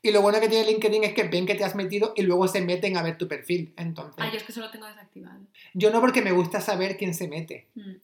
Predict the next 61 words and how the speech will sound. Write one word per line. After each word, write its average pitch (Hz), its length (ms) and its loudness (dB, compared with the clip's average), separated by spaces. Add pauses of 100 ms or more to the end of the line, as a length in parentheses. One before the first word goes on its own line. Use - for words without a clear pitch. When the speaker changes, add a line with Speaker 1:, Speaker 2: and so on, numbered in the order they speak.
Speaker 2:
yo 202 160 -10
solo, 220 220 -4
Speaker 1:
Entonces 160 280 -8
Speaker 2:
es - 80 -12
que 269 60 -2
a 262 40 2
mí 269 60 0
me 277 60 0
pasa 277 160 -6
como 220 160 -8
en 175 100 -8
Twenty. 160 440 -10
Entonces, 190 320 -12
lo 202 80 -8
he - 20 -6
Speaker 1:
Claro. 226 160 -4
Speaker 2:
desactivado 247 420 -4
para 180 180 -6
poder 185 220 -8
cotillar. 196 540 -8
Es - 100 -14
que 214 160 -8
yo 220 320 -6
necesito 202 400 -14
tener 208 180 -14
esa 196 160 -20
libertad 175 300 -10
para 190 140 -12
Speaker 1:
Sí, 170 80 -14
Speaker 2:
cotillar. - 400 -18
Speaker 1:
pues 156 160 -10
ya 165 100 -8
te 170 80 -6
puedes 165 180 2
hacer 175 240 0
premium 165 460 -4 (100)
en 160 300 -10
LinkedIn. 151 500 -12
Speaker 2:
Es 185 120 -16
verdad. 165 280 -18 (300)
Speaker 1:
Y 175 140 -6
Speaker 2:
Pero 175 180 -4
yo 160 40 -4
Speaker 1:
tener, - 180 -4
Speaker 2:
soy 202 120 -8
del 185 160 -6
puño 175 200 -10
cerrado, 156 260 -16
ya 147 80 -18
lo 147 80 -20
sabes. 190 180 -2
Speaker 1:
y 185 40 -2
tener 180 240 0
esa... 170 680 4 (100)
Sí, 285 220 2
una 175 160 0
buena 208 220 4
tacañona. 175 680 0
Speaker 2:
<laughs> - 280 -20
Sobre 226 220 -2
todo 233 420 -2